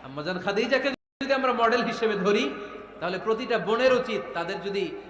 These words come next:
অর্থকড়ি থাকে, সম্পদ থাকে, স্বামীকে স্বাবলম্বী হতে ওই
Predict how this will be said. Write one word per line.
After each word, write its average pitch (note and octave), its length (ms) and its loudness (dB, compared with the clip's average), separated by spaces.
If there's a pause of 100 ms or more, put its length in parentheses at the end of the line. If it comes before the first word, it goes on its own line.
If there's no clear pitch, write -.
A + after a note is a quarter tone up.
(120)
অর্থকড়ি F#3 680 -4
থাকে, F3+ 300 -2
সম্পদ E3+ 380 -8
থাকে, D#3+ 260 -8 (260)
স্বামীকে E3+ 580 -6 (300)
স্বাবলম্বী F3 540 0
হতে E3 300 -2
ওই F#3 180 -2